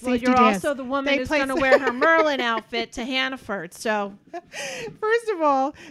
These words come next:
Speaker 2: they played Safety Dance. I was so excited.
Speaker 1: Yeah, that, uh, that qualifies.
Speaker 2: I think Men at Work qualifies.
Speaker 1: Doesn't. You're too young.
Speaker 2: And you guys also thought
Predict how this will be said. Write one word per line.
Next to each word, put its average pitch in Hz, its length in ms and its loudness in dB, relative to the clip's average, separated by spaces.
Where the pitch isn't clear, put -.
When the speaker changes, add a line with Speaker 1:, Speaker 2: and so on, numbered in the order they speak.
Speaker 2:
they 311 140 -2
played 359 280 -4
Safety 277 400 -6
Dance. 311 400 -4
I 254 140 -6
was 254 160 -8
so 254 260 -6
excited. 214 520 -4
Speaker 1:
Yeah, 453 140 -4
that, 240 240 -4
uh, 226 80 -8
that 262 240 -4
qualifies. 254 680 -4
Speaker 2:
I 294 140 -8
think 294 260 -12
Men 285 160 -10
at 269 140 -12
Work 269 240 -18
qualifies. 220 680 -16
Speaker 1:
Doesn't. 214 540 -8
You're 196 160 -16
too - 160 -18
young. 175 380 -14
Speaker 2:
And 262 180 0
you 349 120 -4
guys 302 300 0
also 277 460 -2
thought 214 420 0